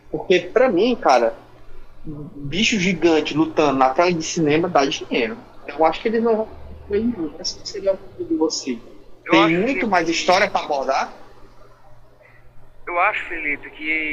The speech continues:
Speaker 2: eles devem continuar nos quadrinhos, né? Porque tem a, é, quadrinhos também do, do Godzilla, do Monsterverse, né?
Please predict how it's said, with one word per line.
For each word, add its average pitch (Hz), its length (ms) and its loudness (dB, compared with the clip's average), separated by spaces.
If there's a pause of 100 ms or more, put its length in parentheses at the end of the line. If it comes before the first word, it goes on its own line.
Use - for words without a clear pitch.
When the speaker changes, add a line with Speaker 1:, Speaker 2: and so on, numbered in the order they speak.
(240)
Speaker 2:
eles 147 300 -6
devem 151 260 -2
continuar 165 800 -2 (100)
nos 185 120 -18
quadrinhos, 151 580 -2 (140)
né? 135 140 -8 (1200)
Porque 131 260 -8
tem 151 260 -6
a, 175 80 2 (260)
é, 131 260 2
quadrinhos 143 640 -2
também 117 380 -10
do, 104 380 -16
do 101 80 -16
Godzilla, 117 600 -2
do 110 100 -4
Monsterverse, 117 920 0
né? 127 220 -2